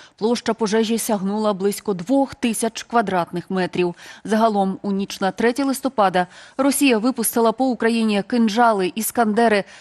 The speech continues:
ракети С триста, С чотириста та сто тридцять вісім ударних дронів.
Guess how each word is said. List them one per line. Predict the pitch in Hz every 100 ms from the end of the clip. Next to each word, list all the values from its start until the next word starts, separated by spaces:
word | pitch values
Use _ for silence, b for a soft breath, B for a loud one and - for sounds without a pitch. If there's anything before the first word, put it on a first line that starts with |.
| B
ракети | 208 233 - 254 240 220 208 196 _ _
С | 240 214 -
триста, | 262 262 226 240 214 220
С | 208 -
чотириста | 208 262 247 208 - 196
та | 185 185
сто | 180 - 262
тридцять | 294 285 247 185
вісім | 196 - 214 b b b
ударних | 269 196 175 175 165
дронів. | 180 170 160